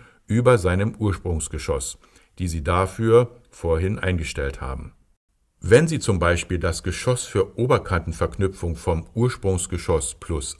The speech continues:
eins ins Ursprungsgeschoss plus zwei ändern, dann werden die Oberkanten von allen ausgewählten Wänden mit dem Geschoss zwei Geschosse über ihr Ursprungsgeschoss verknüpft,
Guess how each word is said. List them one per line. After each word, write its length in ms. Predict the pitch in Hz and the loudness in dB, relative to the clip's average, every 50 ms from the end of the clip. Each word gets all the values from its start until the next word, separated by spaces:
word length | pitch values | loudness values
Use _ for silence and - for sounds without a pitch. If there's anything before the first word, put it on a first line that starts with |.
| _ - | _ -2
eins 460 | 82 87 87 104 135 135 - - - _ _ _ _ _ _ _ _ _ _ _ | -2 0 0 0 -2 -4 -8 -12 -14 _ _ _ _ _ _ _ _ _ _ _
ins 260 | - 101 98 98 - | -2 0 0 -2 -2
Ursprungsgeschoss 1080 | - 120 131 135 131 - - 98 98 95 90 - - 92 - - - 85 - - - | 0 0 0 0 -2 -4 -4 -2 -2 -2 -2 -4 -6 -6 -2 0 0 0 0 -4 -8
plus 320 | - - - 85 76 - - | -10 -6 -4 -4 -4 -4 -8
zwei 300 | - - 87 82 80 78 | -8 -4 -2 0 0 -2
ändern, 600 | - - 87 87 87 92 113 135 156 165 165 - _ _ _ _ _ _ _ _ _ | -2 -2 -2 0 2 2 2 2 0 -2 -6 -10 _ _ _ _ _ _ _ _ _
dann 240 | - - 113 147 143 | 0 0 0 2 2
werden 280 | 110 101 98 98 98 90 | 2 4 4 4 2 0
die 200 | 92 90 - - - | -4 -6 -6 -6 -4
Oberkanten 640 | - 117 156 165 151 - - - 90 82 80 80 78 | 0 2 4 4 2 2 2 0 -2 -2 0 -4 -6
von 240 | - - 80 80 - - - | -4 -4 -4 -6 -6 -6 0
allen 360 | - 123 143 131 95 87 85 | 0 2 2 2 0 -2 -2
ausgewählten 840 | - 90 95 92 - - 90 80 82 82 85 85 85 - 85 80 76 | 0 0 0 0 0 -4 -4 -2 -2 -2 -2 -2 -2 -4 -4 -2 0
Wänden 500 | 85 85 90 101 107 117 131 143 143 143 - - - - - - | 0 0 0 0 0 0 -2 -2 -4 -6 -12 -20 -20 -20 -16 -6
mit 340 | - 92 101 95 - - - | -2 0 0 -2 -2 -4 -4
dem 140 | 98 90 82 | -2 -2 -2
Geschoss 580 | 87 85 - - 90 87 85 - - - - _ _ _ - | -2 -4 0 0 0 0 0 -2 -8 -10 -14 _ _ _ -12
zwei 600 | - - - 80 85 85 87 95 113 131 165 - - - | -10 -8 -4 -2 0 0 2 2 2 0 -2 -8 -14 -12
Geschosse 560 | - 85 - - 90 95 98 - - - - - _ | -12 -8 -2 0 0 0 0 -2 -6 -8 -8 -10 _
über 440 | - 104 107 120 123 139 135 - - - - | -2 0 0 2 2 2 2 2 0 -6 -6
ihr 320 | 101 101 104 107 - - | -2 0 0 0 0 -2
Ursprungsgeschoss 880 | 101 98 95 - - 95 92 90 87 - 92 87 - - 85 82 - - | -4 -4 -4 -2 -2 -2 -2 -2 -2 -6 -8 -6 -2 -2 -2 -2 -2 -6
verknüpft, 720 | - - - - - - 90 135 160 - - - - - | -12 -12 -12 -8 -2 0 0 0 0 -2 -10 -16 -18 -20